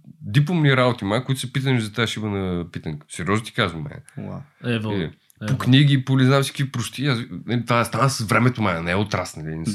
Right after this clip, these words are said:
Speaker 2: Да,
Speaker 1: някаква
Speaker 2: да, да.
Speaker 1: бати бума, май, не? Обаче той вика: "А, това е много яко заради това и това." И аз такъв: "Мм, мм." Аз не знам какво му кажа, май. В смисъл, това е било игра, не е
Speaker 2: А сега
Speaker 1: търсено.
Speaker 2: представи си, а, модерния такъв начинаещ дизайнер, който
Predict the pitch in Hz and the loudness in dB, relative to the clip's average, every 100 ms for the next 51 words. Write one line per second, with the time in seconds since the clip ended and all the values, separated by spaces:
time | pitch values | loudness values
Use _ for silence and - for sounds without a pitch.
0 | 104 95 95 95 87 92 95 85 90 73 | 0 0 0 -2 -2 -2 -2 -2 -2 -4
1 | 76 76 101 147 - - - _ _ _ | -8 -6 -6 -6 -10 -20 -20 _ _ _
2 | _ _ _ - 113 131 - 123 131 143 | _ _ _ -6 0 0 0 -2 0 -2
3 | 120 143 135 143 135 135 127 107 127 113 | -2 0 2 2 0 -2 -4 -2 -2 -2
4 | 135 127 120 - 113 _ - 113 104 92 | 0 0 0 -4 -12 _ -4 0 2 2
5 | 113 123 _ _ _ _ _ _ - 107 | 2 -2 _ _ _ _ _ _ -4 0
6 | 104 92 104 127 107 - 160 135 - 139 | 2 4 2 2 -2 2 4 6 6 6
7 | 196 123 269 - 240 240 311 320 370 190 | 6 4 2 0 -4 -2 0 2 4 4
8 | 147 135 147 175 - - 170 185 180 170 | 2 0 -2 -2 -2 0 2 2 2 4
9 | 143 160 156 113 127 147 147 143 117 151 | 4 4 4 4 4 4 2 2 2 4
10 | 127 143 147 139 - 123 139 143 143 143 | 4 6 4 4 2 6 6 6 8 8
11 | 127 - - 113 110 104 95 - _ _ | 8 2 0 4 6 4 0 -6 _ _
12 | _ _ - 123 113 104 117 123 127 120 | _ _ -4 0 2 4 6 8 8 6
13 | 113 110 - _ _ - 113 117 113 - | 4 2 0 _ _ -4 -2 2 2 2
14 | 110 110 113 110 101 110 120 123 - 117 | 2 4 2 0 -2 2 4 2 0 -2
15 | - 123 117 113 - | 0 0 2 2 -2